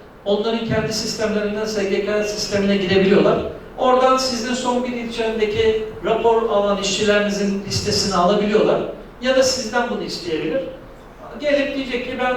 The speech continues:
bu bir yıldaki ya da üç yıldaki," o teftişin artık genelde üç yılda olabiliyor ama bir yılla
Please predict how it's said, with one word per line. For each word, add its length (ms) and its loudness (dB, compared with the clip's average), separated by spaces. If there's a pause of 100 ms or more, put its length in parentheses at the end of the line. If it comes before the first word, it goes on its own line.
bu 140 -4
bir 140 -4
yıldaki 480 0
ya 100 2
da 100 4
üç 280 -2
yıldaki," 440 0
o 140 0
teftişin 520 -4
artık 240 -2 (680)
genelde 420 2
üç 260 -2
yılda 220 0
olabiliyor 640 2
ama 220 2
bir 120 -4
yılla 400 2